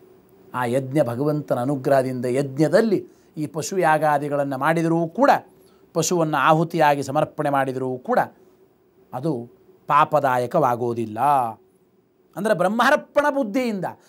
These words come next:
ಅನುಸಂಧಾನಪೂರ್ವಕವಾಗಿ ಸಮಸ್ತ ಪಾಪ ಪರಿಹಾರವಾಗಿರತಕ್ಕಂಥ ಯಜ್ಞಯಾಗಗಳಲ್ಲಿ ತೊಡಗಿದಾಗ ಮೋಕ್ಷವೆಂಬ ಪರಮ ಪುರುಷಾರ್ಥ ಈ ಯಜ್ಞಯಾಗಗಳು ಕೊಡುತ್ತದೆ. ಆದರೆ ನಾನೇ ಮಾಡ್ತೇನೆ,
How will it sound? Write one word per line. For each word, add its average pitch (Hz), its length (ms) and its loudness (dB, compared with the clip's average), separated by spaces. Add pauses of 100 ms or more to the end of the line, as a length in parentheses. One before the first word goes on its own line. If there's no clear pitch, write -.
(120)
ಅನುಸಂಧಾನಪೂರ್ವಕವಾಗಿ 277 1500 2 (1600)
ಸಮಸ್ತ 233 480 -2
ಪಾಪ 196 340 2
ಪರಿಹಾರವಾಗಿರತಕ್ಕಂಥ 170 1120 0
ಯಜ್ಞಯಾಗಗಳಲ್ಲಿ 156 880 0
ತೊಡಗಿದಾಗ 214 600 0 (520)
ಮೋಕ್ಷವೆಂಬ 180 680 -2
ಪರಮ 190 380 2
ಪುರುಷಾರ್ಥ 247 640 0 (800)
ಈ 160 100 -4
ಯಜ್ಞಯಾಗಗಳು 135 840 -6
ಕೊಡುತ್ತದೆ. 135 880 -2
ಆದರೆ 120 220 -4
ನಾನೇ 165 480 2
ಮಾಡ್ತೇನೆ, 120 880 -6